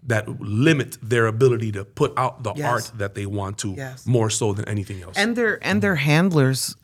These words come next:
Speaker 2: We just took on a client who is in the N F L. He's not, he's not rapping though. He's building a label, and his agent or manager made me jump through hoops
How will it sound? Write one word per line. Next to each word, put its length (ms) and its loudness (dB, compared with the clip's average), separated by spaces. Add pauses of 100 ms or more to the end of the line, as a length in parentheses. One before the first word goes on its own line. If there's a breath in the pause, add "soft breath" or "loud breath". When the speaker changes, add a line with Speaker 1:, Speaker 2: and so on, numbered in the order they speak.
(100)
Speaker 2:
We 260 6
just 260 2
took 200 0
on 140 8
a 80 4
client 560 4
who 460 6 (460 soft breath)
is 480 6
in 120 8
the 100 8
N 140 6
F 180 4
L. 400 2
He's 240 2
not, 320 4
he's 160 4
not 160 4
rapping 360 4
though. 120 4
He's 320 0 (240 soft breath)
building 260 6
a 60 4
label, 560 4 (500 soft breath)
and 460 6 (220)
his 720 4 (920)
agent 380 6
or 100 6
manager 720 6
made 440 6
me 160 6
jump 360 2
through 220 2
hoops 520 2